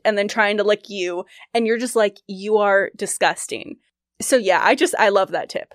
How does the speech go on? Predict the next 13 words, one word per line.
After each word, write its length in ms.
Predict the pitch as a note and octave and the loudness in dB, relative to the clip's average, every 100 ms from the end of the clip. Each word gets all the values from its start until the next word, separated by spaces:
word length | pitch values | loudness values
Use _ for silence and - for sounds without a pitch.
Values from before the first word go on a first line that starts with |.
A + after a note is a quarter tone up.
| _ _ | _ _
<laughs> 180 | - | -2
I 960 | - - A5+ - F#5+ F5 - - - D#4+ | 0 4 2 0 -14 -12 -4 0 2 6
love 200 | E4 A#3+ | 6 6
that 160 | B3+ F#3 | 2 2
tip 180 | D4 | -6
so 200 | - G#3 | -2 -4
much. 420 | D#3+ - - - G#4+ F#5 - | -2 -4 -4 -8 -8 -10 0
<laughs> 100 | F#4 - G#4 A4 G#4 B4+ C#5 A4+ F4+ | 0 2 -2 0 -2 -4 -6 -8 0
So 140 | C4+ | 2
dogs 420 | B3+ B3+ C4 C#4+ | 4 4 4 2
are 120 | - | -2
still 300 | C4 - A3 - | -2 2 2 2
animals. 600 | F3+ E3+ D3+ - - | -2 -4 -6 -10 -14